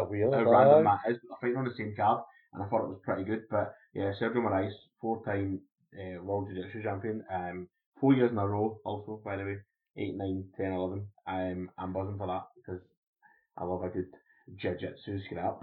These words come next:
Speaker 2: I love a good grapple, so that'll be really, really good.
Speaker 1: Well, now
Speaker 2: Um,
Speaker 1: you've mentioned Barão there, I bet, I was looking at Barão, and Barão's desperate and needed a win. Um, uh, he's lost his last two fights. He's, he's, he's an experienced guy. He's been against a U F C debutant.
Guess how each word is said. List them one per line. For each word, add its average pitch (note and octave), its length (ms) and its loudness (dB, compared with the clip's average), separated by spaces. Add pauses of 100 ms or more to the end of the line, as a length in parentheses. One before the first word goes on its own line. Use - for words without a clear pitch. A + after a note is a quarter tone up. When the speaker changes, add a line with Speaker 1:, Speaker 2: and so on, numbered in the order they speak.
Speaker 2:
I - 80 -10
love G2 180 -6
a G#2 80 -4
good F#2+ 160 -6 (100)
grapple, G2+ 480 -6
so G2 220 -4
that'll G#2 220 -2
be G#2 120 -6
really, F#2 160 -2
really F2+ 180 -6
good. G2 180 -10 (120)
Speaker 1:
Well, A#2 100 -2
now B2 100 6
Speaker 2:
Um, C#3 100 10
Speaker 1:
you've B2+ 100 6
mentioned A2+ 360 4
Barão G2+ 400 8
there, B2 200 10
I A#2 80 8
bet, A#2+ 280 4
I B2 60 2
was G#2+ 120 0
looking B2 180 0
at A2 60 -6
Barão, G#2+ 360 4
and - 100 -10
Barão's A2+ 420 2
desperate G2+ 380 -2
and G2 80 -10
needed F#2+ 180 -6
a F2 80 -2
win. F#2 200 -6 (1300)
Um, G#2 440 -2
uh, G#2+ 180 2
he's G#2+ 100 2
lost B2+ 220 2
his A2 100 -4
last G#2 260 2
two G#2 160 -4 (140)
fights. A#2+ 440 2
He's, B2 160 -14
he's, B2 200 -2 (560)
he's A#2+ 100 -12
an C3 60 -4
experienced D3 500 0
guy. B2 320 12 (340)
He's A#2 120 -6
been B2 100 2
against D3+ 280 2
a C3 40 2
U A#2+ 140 4
F A2 140 0
C A2 80 -4
debutant. A#2 500 -2